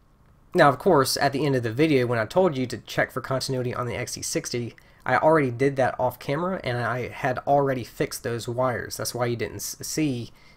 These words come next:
my multimeter beeping, because I had already fixed the problem, and I didn't fry anything.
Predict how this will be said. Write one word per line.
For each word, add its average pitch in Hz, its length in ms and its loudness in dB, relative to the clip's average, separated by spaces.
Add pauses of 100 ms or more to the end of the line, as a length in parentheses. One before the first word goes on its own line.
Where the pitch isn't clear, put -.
(120)
my 120 260 0
multimeter 120 760 -2
beeping, 113 540 -2 (640)
because 123 260 -6
I 117 60 2
had 113 100 -2
already 110 240 -2
fixed - 200 -6
the - 40 -12
problem, - 460 -4 (260)
and 123 80 0
I 123 60 2
didn't 117 200 -4
fry 170 200 2
anything. - 400 -8